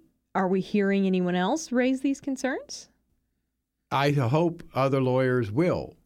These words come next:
Speaker 2: raise these concerns. And the thing is, what makes this case even stronger is that it has now surfaced that, uh, Fannie Willis herself <laughs> sent out tweets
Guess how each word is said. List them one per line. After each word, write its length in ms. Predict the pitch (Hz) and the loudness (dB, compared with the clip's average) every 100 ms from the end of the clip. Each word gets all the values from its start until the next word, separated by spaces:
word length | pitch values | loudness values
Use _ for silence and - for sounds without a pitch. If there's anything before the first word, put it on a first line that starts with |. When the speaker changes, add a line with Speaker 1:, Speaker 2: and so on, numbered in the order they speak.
| _ | _
Speaker 2:
raise 260 | 104 104 | -2 -2
these 180 | 90 85 | -4 -8
concerns. 600 | - 85 - 87 69 - | -6 -8 -8 -10 -10 -12
And 160 | - 139 | -4 -2
the 60 | 131 | 0
thing 240 | 160 151 | 0 2
is, 460 | 165 180 123 117 - _ _ _ _ _ _ | 0 0 -2 -6 -14 _ _ _ _ _ _
what 220 | 135 139 | -2 2
makes 260 | 143 160 | 0 0
this 160 | 156 139 | -2 -2
case 300 | - 143 139 | 0 0 0
even 200 | 131 120 | -2 -2
stronger 540 | - 135 143 175 143 | -4 -2 0 0 -2
is 400 | 98 127 127 117 | -2 0 0 -2
that 260 | 113 123 120 | -2 -2 -2
it 160 | 131 139 | -2 0
has 200 | 131 117 | -2 0
now 240 | 135 135 | 0 0
surfaced 720 | 131 156 170 180 120 113 - | -2 -2 -2 0 -4 -6 -6
that, 320 | 95 123 117 - - _ _ - | -2 -2 -4 -12 -20 _ _ -4
uh, 160 | 120 | -4
Fannie 380 | 113 160 185 190 | -2 0 0 0
Willis 380 | 151 175 180 165 | 0 2 0 0
herself 680 | 147 143 151 202 113 - - _ - - | -2 -2 -4 -4 -6 -10 -20 _ -20 -14
<laughs> 680 | 127 - - - - - | -14 -12 -16 -16 -20 -20
sent 360 | - - 175 180 | -8 -2 -2 -2
out 380 | - 147 151 147 - | -2 0 0 -4 -14
tweets 640 | - 190 233 - - - | -6 -4 -4 -10 -18 -18